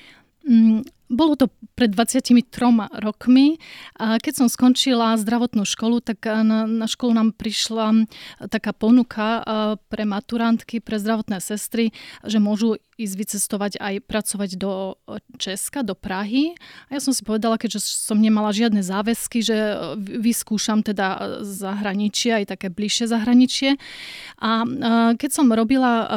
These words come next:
v Čechách, tak, e, som sa tam dozvedela o jednej agentúre. E, vtedy to bola jediná agentúra, česká agentúra, ktorá, m,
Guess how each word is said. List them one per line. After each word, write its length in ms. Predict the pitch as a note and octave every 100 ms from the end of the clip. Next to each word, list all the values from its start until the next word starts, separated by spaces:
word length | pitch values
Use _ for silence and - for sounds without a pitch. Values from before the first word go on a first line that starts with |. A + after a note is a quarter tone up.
| G#3
v 80 | -
Čechách, 480 | - A#3+ C#4 C4
tak, 260 | - A3+ -
e, 300 | A3+ A3 A3
som 160 | A3 A#3
sa 160 | B3
tam 240 | A3+ B3+ A3
dozvedela 560 | G3 G3+ G#3 A#3 A#3+
o 80 | A3
jednej 320 | G#3+ G#3+ F#3+
agentúre. 800 | F3+ G#3 G#3+ - B3 C4 C#4 C4+
E, 240 | A3+ A3 G#3+
vtedy 400 | - A#3 A3 G#3
to 120 | G#3
bola 120 | G#3+
jediná 480 | G#3+ C4 C4+ A#3 F3
agentúra, 720 | G3 A3+ A#3 A#3+ B3+ B3+ C4+
česká 480 | - A3 - - G#3+
agentúra, 400 | A3 A#3 B3+ B3+ B3+
ktorá, 440 | - B3+ A#3+ A3
m, 240 | G#3+ G#3